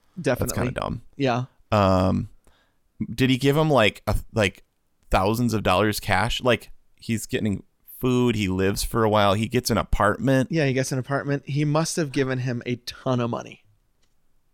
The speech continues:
Speaker 2: Or does he keep going back for money? Or maybe, like, that's what Julianne Moore's character would have done. Like, she would
Speaker 1: Oh,
Speaker 2: have,
Speaker 1: yeah.
Speaker 2: had they had, like,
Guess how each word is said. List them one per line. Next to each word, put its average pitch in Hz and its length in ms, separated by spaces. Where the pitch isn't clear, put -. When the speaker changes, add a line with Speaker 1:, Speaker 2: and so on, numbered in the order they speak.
Speaker 2:
Or 147 200
does 156 140
he 143 80
keep - 220
going 120 340
back 139 300
for 165 140
money? 156 220
Or 135 80
maybe, 131 280
like, 151 220
that's 120 280
what 131 340
Julianne 113 420
Moore's 101 320
character 123 360
would 123 140
have 123 80
done. 123 260
Like, 107 180
she - 180
would 135 160
Speaker 1:
Oh, 104 80
Speaker 2:
have, - 80
Speaker 1:
yeah. 127 240
Speaker 2:
had 113 280
they 104 160
had, 104 240
like, 98 220